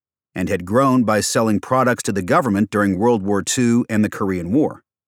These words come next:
It was a world in which it was still considered difficult to start a new company. Small players weren't always taken seriously. So when Hambrecht's boss at DuPont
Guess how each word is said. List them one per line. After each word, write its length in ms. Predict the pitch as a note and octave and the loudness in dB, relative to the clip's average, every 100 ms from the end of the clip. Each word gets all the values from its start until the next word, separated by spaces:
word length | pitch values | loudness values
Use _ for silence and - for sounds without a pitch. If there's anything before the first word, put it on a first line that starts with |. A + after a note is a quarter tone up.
| _ _ _ _ _ _ _ _ | _ _ _ _ _ _ _ _
It 140 | - F#3+ | -2 2
was 160 | F#3+ | 4
a 60 | D#3 | 4
world 440 | B2+ C3 B2+ B2 - | 4 4 4 2 0
in 160 | A#2+ A#2 | 2 2
which 160 | B2+ | 2
it 80 | D3 | 2
was 140 | B2 - | 2 0
still 240 | - G3+ | 2 2
considered 600 | - D3 - D3 B2 F2+ | 2 0 0 0 0 0
difficult 520 | C#3 D#3 C3 C3 B2+ | -2 0 0 -2 -2
to 100 | A#2 | -4
start 400 | - - D3 A2 - | -2 2 2 2 0
a 80 | |
new 180 | G2+ G#2+ | 0 0
company. 420 | - F3 - - _ _ _ _ _ _ _ _ _ - | 2 0 -2 -8 _ _ _ _ _ _ _ _ _ -6
Small 360 | - A2+ C3+ | 0 4 4
players 480 | C3+ A#2+ A2 A2 G2+ | 2 2 2 2 0
weren't 280 | G#2+ B2 - | 0 0 2
always 480 | G2 A#2+ G2+ G2 - | 2 2 2 0 0
taken 280 | A2 F#2+ E2+ | -2 -2 -4
seriously. 600 | - E3+ G2+ - - _ _ _ _ _ _ _ _ _ _ _ _ | 0 0 0 -6 -12 _ _ _ _ _ _ _ _ _ _ _ _
So 340 | - D3 C3+ C3+ | -2 2 4 4
when 180 | C3+ A#2+ | 2 0
Hambrecht's 560 | F3+ G#3+ D3+ D3 - | 2 2 2 2 0
boss 420 | G2+ G#2+ A#2+ A#2+ | -2 0 2 2
at 120 | A2 - | 0 -2
DuPont 520 | F#2 - D#3 G#2 | -6 0 0 2